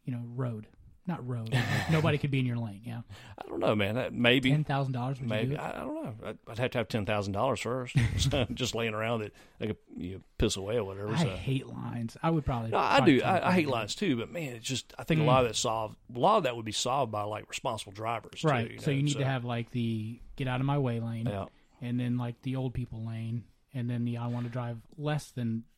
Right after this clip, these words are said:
Speaker 1: slower than the old people
Speaker 2: Right,
Speaker 1: lane.
Speaker 2: right. And then, I mean, you, the, on a four-lane highway, you have the one lane is designated kind of just a, a slow traffic, but also for people that are exiting, you know,
Speaker 1: Right.
Speaker 2: and the other two lanes are kind of like the intermediate travel, and then obviously the far left is for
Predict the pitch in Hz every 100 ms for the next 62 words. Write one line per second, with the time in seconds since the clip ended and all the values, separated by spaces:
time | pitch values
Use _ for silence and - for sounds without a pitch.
0 | - - _ - _ - 160 170 127 113
1 | 110 104 226 202 - - 151 - 147 165
2 | 156 151 151 180 - - 135 123 131 -
3 | 131 117 214 175 131 156 190 151 113 117
4 | 117 113 113 120 117 147 151 123 117 107
5 | 113 110 113 104 156 127 113 - 95 -
6 | - - 139 139 147 117 117 139 127 113
7 | 113 - 123 110 104 - 123 - 104 101
8 | - - 117 147 127 110 - 113 104 104
9 | - - - - - 113 104 131 123 139
10 | 127 123 110 104 131 113 107 - 104 113
11 | 110 92 - 104 107 104 101 101 117 123
12 | 110 104 104 - 160 113 104 107 110 -
13 | 101 98